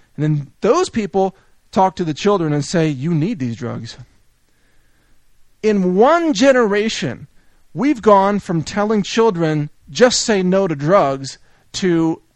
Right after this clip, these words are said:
"Just take this pill and then you'll be healthy." One generation. Now we have a new generation of children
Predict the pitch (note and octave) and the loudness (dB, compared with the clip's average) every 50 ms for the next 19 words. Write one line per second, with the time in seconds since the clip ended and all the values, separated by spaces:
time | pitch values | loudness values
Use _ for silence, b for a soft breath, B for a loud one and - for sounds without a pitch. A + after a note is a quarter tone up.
0 | - C#3+ C3 G#3 F#3+ D3+ - - F#3+ F3 - - D3 B2+ - - - F3+ F#3+ F3+ | -12 -4 0 0 0 0 -2 -6 -6 -6 -6 -6 -8 -8 -6 -6 -2 0 0 2
1 | D#3 C#3+ C#3 - - C#3+ C#3 D3 D3 D3 C#3+ B2+ A#2+ C#3+ C#3 A2+ D3+ D#3+ D3+ D3+ | 2 0 -2 -4 -4 -2 -2 -2 0 -2 -4 -4 -6 -8 -6 -2 -2 -2 -2 -4
2 | - - - - - _ _ _ _ _ _ _ _ _ _ _ _ _ _ _ | -8 -14 -18 -20 -20 _ _ _ _ _ _ _ _ _ _ _ _ _ _ _
3 | _ _ _ _ _ _ _ - F3 F#3+ G#3+ G#3+ E3 F#3+ F#3 E3+ E3 D3 C#3+ C#3+ | _ _ _ _ _ _ _ -4 0 2 2 4 4 2 2 2 0 -2 -4 -4
4 | C#3 - - - - _ _ _ _ _ _ _ _ _ _ _ _ _ _ _ | -6 -8 -12 -16 -18 _ _ _ _ _ _ _ _ _ _ _ _ _ _ _
5 | _ _ _ _ _ _ _ _ _ _ - E3 G3+ A3+ B3+ B3+ B3 A3+ A#3 B3 | _ _ _ _ _ _ _ _ _ _ -6 -2 2 2 4 4 4 2 2 2
6 | B3+ B3+ C4 D#4 F4+ F4+ D4 G3 G#3+ F#3 E3+ D#3 D3 C#3+ C#3+ C3 - - D3+ D#3 | 2 2 2 2 2 2 2 2 2 2 2 0 -2 -2 -4 -4 -4 -4 -4 -4
7 | E3+ E3 _ _ _ - C#3+ - - - F#3+ E3+ D3+ C#3+ C#3+ C3+ C3+ C3 B2+ | -6 -8 _ _ _ -12 -12 -8 -6 -2 -2 -2 -2 -2 -4 -4 -6 -8 -10